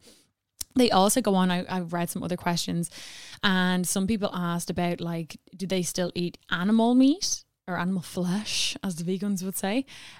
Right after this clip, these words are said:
Um, and he responds and says basically, like, the, that science has come so far that scientists now had, like, years ago in his lifetime, discovered a way to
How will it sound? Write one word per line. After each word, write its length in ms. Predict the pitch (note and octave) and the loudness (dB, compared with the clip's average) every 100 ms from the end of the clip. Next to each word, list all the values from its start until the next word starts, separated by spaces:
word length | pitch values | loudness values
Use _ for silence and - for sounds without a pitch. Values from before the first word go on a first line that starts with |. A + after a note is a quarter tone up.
| - | 0
Um, 300 | F#3+ F#3+ F#3+ | 2 4 2
and 200 | G3 E3+ | 0 -2
he 380 | - A#3 A#3+ B3 | 0 0 2 2
responds 440 | A#3 - F#3+ F3+ | 0 -2 -2 -2
and 80 | F3+ | -2
says 180 | F3+ E3 | -2 -2
basically, 500 | F3+ F3+ F#3 F3+ E3+ | -2 -2 -2 -2 -2
like, 240 | E3+ - _ _ | -4 -6 _ _
the, 300 | F#3 E3+ E3 E3 | -4 -2 -4 -4
that 140 | D#3+ | -4
science 340 | - E3+ F3+ | -4 -4 -6
has 100 | G3 | -8
come 220 | - F3+ E3 | -6 -4 -4
so 160 | E3+ | -4
far 280 | - E3 E3 | -4 -4 -2
that 140 | D#3+ | -4
scientists 460 | - E3+ E3 E3+ - | -4 -4 -2 -4 -4
now 320 | E3+ E3 E3 - | -4 -2 -4 -6
had, 180 | F3+ F#3 | -6 -4
like, 160 | E3 E3 | -6 -10
years 480 | D#3+ E3+ F3+ F#3 F3+ | -10 -4 -2 -2 -2
ago 340 | E3 D#3 D#3+ - - | -6 -6 -6 -8 -8
in 140 | E3 | -6
his 200 | E3 D#3+ | -4 -4
lifetime, 460 | D#3 D#3+ - D#3+ D#3+ _ _ _ _ _ - | -6 -8 -6 -6 -6 _ _ _ _ _ -6
discovered 520 | G3+ - F#3+ F3+ F3+ | -4 0 0 2 0
a 60 | F3 | 0
way 320 | F3 E3 E3 | 0 0 0
to 760 | - F3+ E3+ E3 E3 E3 E3 | -2 -2 0 0 0 0 -2